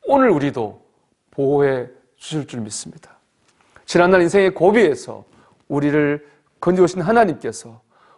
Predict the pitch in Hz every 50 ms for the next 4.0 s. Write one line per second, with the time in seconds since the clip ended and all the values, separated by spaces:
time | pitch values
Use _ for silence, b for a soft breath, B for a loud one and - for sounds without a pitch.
0 | b b 190 214 220 208 - - - 220 233 214 220 269 269 277 196 220 180 160
1 | 156 160 139 120 107 - 113 104 - 110 110 107 107 117 _ _ _ _ _ _
2 | - 139 127 123 127 139 147 156 165 _ b b b b b b b _ _ -
3 | - - 139 139 135 127 120 120 - 131 - - 127 120 120 120 120 117 -